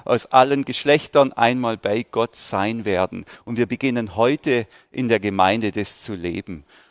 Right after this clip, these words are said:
Und ich lade uns ein, und da könnte so eine Cornelius-Übung eine ganz feine Übung zu sein, mal zu überlegen, wenn wir an Menschen denken, wo hab ich den Eindruck, hier gibt's einen Mensch, der ist eigentlich nur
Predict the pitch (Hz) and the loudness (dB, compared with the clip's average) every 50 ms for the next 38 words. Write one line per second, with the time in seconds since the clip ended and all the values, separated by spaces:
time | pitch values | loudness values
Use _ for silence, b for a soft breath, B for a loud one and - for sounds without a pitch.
0 | b b - 117 120 117 113 101 - - - b b b b b b - 151 160 | b b -4 -2 -2 -2 -2 -6 -10 -16 -20 b b b b b b 2 2 4
1 | - 180 156 151 143 143 135 127 - - - 117 113 123 143 170 180 170 147 - | 6 6 6 6 6 2 -2 -2 -4 -2 2 4 4 6 4 4 2 0 -4 -6
2 | 139 131 113 127 120 - - 143 143 156 - 147 117 - 131 113 120 117 110 - | -6 -2 0 0 0 0 2 0 0 0 0 -2 -4 -2 -2 -2 -2 -4 -4 -4
3 | - 123 113 110 110 117 139 160 160 151 131 - - - 143 139 120 123 123 120 | -2 -2 -2 0 0 -2 -2 -2 -2 -4 -4 -6 -6 -6 -6 -4 -2 -2 -2 -4
4 | 113 104 _ B B B B B - 123 117 110 - 131 147 185 190 - - - | -4 -8 _ B B B B B -2 0 2 4 4 4 4 2 0 -6 -2 2
5 | 147 131 139 147 147 143 - - 139 160 170 156 156 143 135 - - 139 123 - | 2 4 4 2 0 -2 -4 -6 -8 -8 -4 -4 -4 -4 -4 -6 -8 -10 -6 -2
6 | 131 120 117 117 120 120 117 104 b b b b b - 123 127 127 127 - - | 0 2 2 2 2 -2 -4 -8 b b b b b 0 2 2 2 0 -2 -8
7 | 147 135 131 110 117 117 107 104 113 131 156 180 170 180 156 127 120 117 120 117 | -8 -8 -6 -2 -2 0 0 2 2 2 2 2 0 -2 -4 -2 -2 -2 0 2
8 | 120 117 110 107 - _ _ - 120 113 113 110 104 101 104 - - 110 107 117 | 2 2 2 2 -2 _ _ -2 0 0 0 -2 -6 -8 -10 -12 -8 -4 0 0
9 | 127 156 180 175 - - 165 143 123 - 131 127 147 160 - - 143 135 120 113 | 0 0 0 -4 -6 -6 -6 -4 -2 0 2 2 0 0 -4 -6 -6 -6 -4 -2
10 | 127 139 147 147 147 139 - - 151 147 - - 151 139 127 - - 123 139 151 | -2 0 2 2 2 2 2 0 -6 -6 -4 -4 -4 -2 -2 0 0 0 0 -2
11 | 143 127 123 127 - - - b b b b b - 135 139 117 143 - - - | -4 -4 -6 -6 -6 -8 -16 b b b b b -2 0 0 0 -2 -6 -6 -6
12 | - 139 127 117 120 123 127 139 135 - - - 139 131 139 - 151 - 135 135 | -4 -2 -2 0 0 0 0 0 -2 -4 -4 0 2 2 2 2 0 0 0 0
13 | 131 - 139 135 135 135 135 135 123 - | 0 -2 -4 -2 0 2 2 2 0 -2